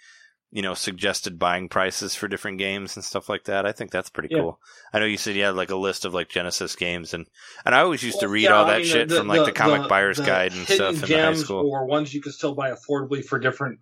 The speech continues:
Speaker 2: for different
Speaker 1: Mm-hmm.
Speaker 2: units. Like, for instance, this pop culture issue that I'm on right now, we covered some stuff with the, with the Super Nintendo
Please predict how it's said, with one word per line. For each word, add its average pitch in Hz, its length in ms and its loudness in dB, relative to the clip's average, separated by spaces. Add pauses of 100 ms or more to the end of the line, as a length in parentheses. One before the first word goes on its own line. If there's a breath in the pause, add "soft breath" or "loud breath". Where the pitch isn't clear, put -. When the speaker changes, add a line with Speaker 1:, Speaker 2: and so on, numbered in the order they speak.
Speaker 2:
for 143 100 -10
different 92 300 -4
Speaker 1:
Mm-hmm. 139 140 0
Speaker 2:
units. 131 260 -6 (280 loud breath)
Like, 160 200 4
for 185 120 0
instance, 165 340 -2
this 151 180 2
pop 165 280 2
culture 160 360 2
issue 143 220 0
that 143 100 2
I'm 135 200 -2
on 139 140 -2
right 135 200 -4
now, 139 340 -2 (400)
we 139 140 0
covered 151 420 4
some 143 220 -8
stuff 143 320 2
with 143 140 0
the, 135 260 -6
with 135 160 -10
the 123 100 -12
Super 151 320 0
Nintendo 135 720 -2